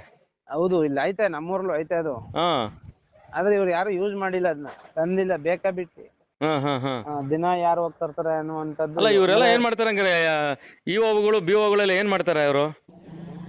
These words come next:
Speaker 1: ನಿಮ್ಗೆ ಹೇಳ್ತಾ ಇಲ್ವಾ, ಯಾವತ್ತೋ ಒಂದಿನ ಬರ್ತಾರೆ, ಹೋಗ್ತಾರೆ ಅಷ್ಟೇ ಅವರು.
Speaker 2: ಹಾ, ಹಾ, ಹಾ.
Speaker 1: ಆ,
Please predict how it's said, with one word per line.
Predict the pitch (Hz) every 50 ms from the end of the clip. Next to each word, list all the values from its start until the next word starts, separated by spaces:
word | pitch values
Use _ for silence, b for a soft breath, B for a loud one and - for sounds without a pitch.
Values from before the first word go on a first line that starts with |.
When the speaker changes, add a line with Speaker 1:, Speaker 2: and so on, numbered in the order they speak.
| - 147 143
Speaker 1:
ನಿಮ್ಗೆ | 151 160 160 165 185
ಹೇಳ್ತಾ | 202 214 196 - 208
ಇಲ್ವಾ, | 202 196 185
ಯಾವತ್ತೋ | 180 170 175 185 190 185 - 190
ಒಂದಿನ | 185 180 180 185 180 180
ಬರ್ತಾರೆ, | 175 165 175 160 - 175 180
ಹೋಗ್ತಾರೆ | 185 165 156 151 139 - 156 143
ಅಷ್ಟೇ | 131 - - -
ಅವರು. | 135 127 117 120
Speaker 2:
ಹಾ, | 123 151 160 151
ಹಾ, | 139 156 147 139 131
ಹಾ. | 131 135 131 117 107 - _ _ -
Speaker 1:
ಆ, | 143